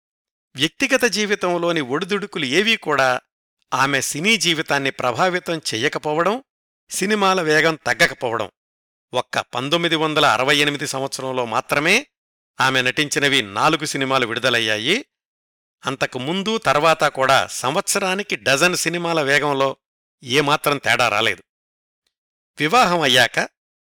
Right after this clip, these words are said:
భర్త వేలాయుధనే సర్ది చెప్పి కేఆర్ విజయ్ కుటుంబాన్ని దగ్గర చేశారు. చెల్లెళ్ల పెళ్లిళ్లు కూడా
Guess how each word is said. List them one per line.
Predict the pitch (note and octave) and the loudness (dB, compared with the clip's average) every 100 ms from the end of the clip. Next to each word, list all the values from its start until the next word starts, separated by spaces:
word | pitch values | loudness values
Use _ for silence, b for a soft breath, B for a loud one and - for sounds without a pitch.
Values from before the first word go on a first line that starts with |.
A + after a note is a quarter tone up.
| _ _ _ | _ _ _
భర్త | A#2+ - F#3+ C3 - _ | -4 -2 0 0 -2 _
వేలాయుధనే | A#2+ D3 E3 D#3 C#3 D3 C#3+ A#2 - _ | 0 4 4 2 2 2 2 0 -4 _
సర్ది | - B2 B2 F3 - | -6 -4 -4 -4 -4
చెప్పి | B2 - B3+ A2+ _ _ _ _ | -4 -6 -6 -8 _ _ _ _
కేఆర్ | E3 G#3 F#3 | 0 2 2
విజయ్ | D3 B2+ D3+ | 0 0 0
కుటుంబాన్ని | C#3+ C3+ D3 C3+ C3+ F3+ | 0 -4 -4 0 0 -2
దగ్గర | - A#2 D3 C3 | -2 0 0 0
చేశారు. | B2 A2+ B2 B2 - _ _ _ _ _ - | -2 -2 -2 -4 -8 _ _ _ _ _ 0
చెల్లెళ్ల | F3+ G#3 G#3 | 2 4 2
పెళ్లిళ్లు | F3 D3 E3 F#3+ | 0 -2 0 0
కూడా | F3+ E3 E3 E3+ | 2 2 0 -2